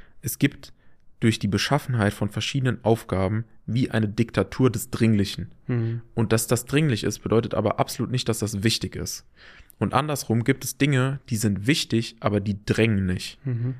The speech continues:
Speaker 1: Keine Ahnung, zur Krebsvorsorge zu gehen, drängt nicht, ist aber maximal wichtig. Ähm, Bücher zu lesen, die dich weiterbringen, drängt dich niemand zu, aber es ist richtig wichtig. Und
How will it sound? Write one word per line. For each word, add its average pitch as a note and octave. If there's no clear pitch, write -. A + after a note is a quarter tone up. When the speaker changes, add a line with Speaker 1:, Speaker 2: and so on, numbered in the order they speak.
Speaker 1:
Keine A#2+
Ahnung, B2
zur -
Krebsvorsorge G2+
zu -
gehen, A2
drängt A#2
nicht, -
ist A2+
aber A2+
maximal A#2
wichtig. -
Ähm, G2+
Bücher D#3+
zu -
lesen, G2
die G2
dich F#2+
weiterbringen, A2
drängt E3
dich -
niemand C#3
zu, -
aber G2
es G2
ist -
richtig C#3
wichtig. -
Und A2